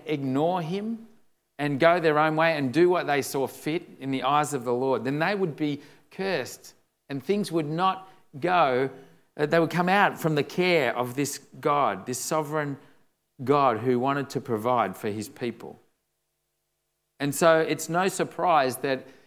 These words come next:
in Israel at the time of Judges, when everyone did what they saw fit in their own eyes, that there's famine in the house of bread in Bethlehem.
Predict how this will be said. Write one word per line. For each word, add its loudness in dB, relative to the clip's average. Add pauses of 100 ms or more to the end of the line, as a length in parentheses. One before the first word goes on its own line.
(640)
in -2
Israel 2
at -6
the -4
time 0
of -4
Judges, 2
when -2
everyone 0
did 0
what 0
they 2
saw -2
fit -2
in 0
their 0
own 2
eyes, -4 (1500)
that -2
there's 2
famine 0 (720)
in -2
the 2
house 0
of -2
bread 0 (1040)
in -6
Bethlehem. -4